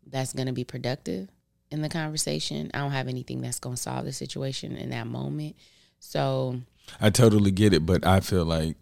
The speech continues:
Speaker 2: you allow your emotions to dictate the remainder of the day. Like, okay, so you and I, we, we, we, um,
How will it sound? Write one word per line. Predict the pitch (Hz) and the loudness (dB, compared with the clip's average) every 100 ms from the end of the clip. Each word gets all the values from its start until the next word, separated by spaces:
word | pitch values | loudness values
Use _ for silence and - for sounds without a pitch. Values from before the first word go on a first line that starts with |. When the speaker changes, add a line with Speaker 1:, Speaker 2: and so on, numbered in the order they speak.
| _ _ _ _ _ | _ _ _ _ _
Speaker 2:
you | 101 101 107 101 | 6 8 10 10
allow | 95 95 92 87 82 80 | 8 8 8 6 6 4
your | 87 98 92 | 2 2 4
emotions | 90 92 95 104 - 87 87 | 4 6 6 4 2 0 -2
to | - 92 | -2 -2
dictate | 85 95 98 - - 85 82 - - _ _ - | 0 2 2 0 0 2 2 -2 -12 _ _ 2
the | 107 | 4
remainder | 95 92 95 95 104 104 110 | 6 8 8 8 6 6 4
of | 101 98 | 2 -2
the | 104 | -6
day. | 90 113 127 92 | -4 -2 -2 -2
Like, | 82 78 73 _ _ - | -4 -6 -8 _ _ -4
okay, | 104 - 90 | -2 2 2
so | 80 - | 4 6
you | 87 101 104 | 6 6 6
and | 98 | 4
I, | 92 90 87 85 _ _ _ _ _ _ _ _ _ - | 4 2 0 -4 _ _ _ _ _ _ _ _ _ -20
we, | 95 | -16
we, | 90 90 80 _ 113 | -14 -16 -18 _ -16
we, | 90 85 | -6 -2
um, | 65 64 50 50 - - | 0 0 -4 -8 -10 -14